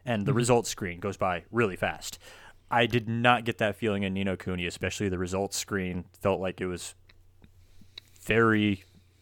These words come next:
Speaker 1: laboriously <laughs> going through all the things it wanted to show me, and it's like, "Can I just,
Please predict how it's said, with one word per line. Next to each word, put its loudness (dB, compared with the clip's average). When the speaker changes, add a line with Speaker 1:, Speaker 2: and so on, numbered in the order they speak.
Speaker 1:
laboriously 4
<laughs> 4
going 4
through 2
all 12
the 8
things 4
it 2
wanted 2
to 2
show 2
me, -2
and -2
it's -6
like, -4
"Can -6
I 0
just, -4